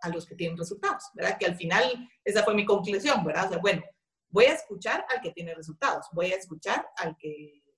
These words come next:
eh, tiene conocimiento, no al que piensa algo, ¿verdad? Entonces, eso nos hizo, pues,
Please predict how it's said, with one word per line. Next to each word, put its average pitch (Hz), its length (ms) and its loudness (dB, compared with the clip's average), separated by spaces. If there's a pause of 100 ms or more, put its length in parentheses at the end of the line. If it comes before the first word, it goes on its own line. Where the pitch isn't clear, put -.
eh, 156 240 -14
tiene 185 240 -2
conocimiento, 180 580 -4 (140)
no 180 320 0
al 185 240 2
que 156 280 -6
piensa 208 520 -2 (120)
algo, 165 200 -2 (260)
¿verdad? 165 220 -6
Entonces, 180 440 -6
eso 196 300 -2
nos 160 200 -6
hizo, 175 240 -6
pues, - 280 -20